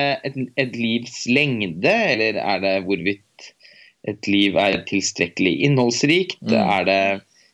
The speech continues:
Speaker 1: eh, hvorvidt man får barn eller ikke? Som, eh, ka-, kan, vil livet uansett fortsette, eh, hvis man har, eh,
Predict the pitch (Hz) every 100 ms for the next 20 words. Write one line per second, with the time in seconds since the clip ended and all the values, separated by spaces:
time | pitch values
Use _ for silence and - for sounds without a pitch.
0 | _ - 98 98 98 98 98 110 101 110
1 | 110 104 107 104 104 101 95 156 254 254
2 | 156 151 160 - 285 - - - 143 139
3 | 139 - _ 123 117 117 117 113 107 107
4 | 101 - - - - 120 117 117 127 123
5 | 127 123 120 113 113 107 101 110 110 107
6 | - - - - - 107 117 110 127 -
7 | - 101 - - 98 - 180 165 - 120
8 | 120 120 110 117 - 107 107 107 104 107
9 | 104 107 _ _ _ _ _ - 104 104
10 | 101 101 104 104 104